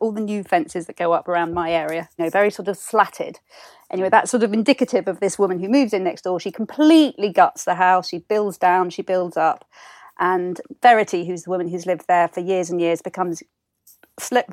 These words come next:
initially she's very resistant to this neighbour, and then gradually she becomes, um, inveigled into her life.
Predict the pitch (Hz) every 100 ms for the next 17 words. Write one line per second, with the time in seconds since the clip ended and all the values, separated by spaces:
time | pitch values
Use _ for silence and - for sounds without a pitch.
0 | - 220 285 - 185 175 196 180 180 180
1 | 185 285 - 233 - 208 - 185 185 190
2 | 190 _ - 196 180 180 190 185 185 170
3 | 175 180 - _ _ _ _ _ _ -
4 | - 214 175 175 170 - - 175 170 170
5 | 165 - - 196 175 170 170 170 170 -
6 | - - 190 170 180 170 165 170 165 165
7 | 170 165